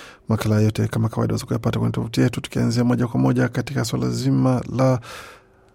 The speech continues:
sera mpya ambayo inatarajiwa kutolewa ama kuchapishwa na wa-, Waziri Mkuu Anthony Albanese, ambayo itapiga jeki biashara za Australia pamoja na ushiriki wa Australia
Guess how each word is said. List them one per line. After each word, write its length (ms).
sera 360
mpya 240
ambayo 240
inatarajiwa 840
kutolewa 1080
ama 160
kuchapishwa 920
na 180
wa-, 360
Waziri 280
Mkuu 200
Anthony 180
Albanese, 420
ambayo 320
itapiga 380
jeki 680
biashara 680
za 140
Australia 380
pamoja 380
na 200
ushiriki 580
wa 80
Australia 500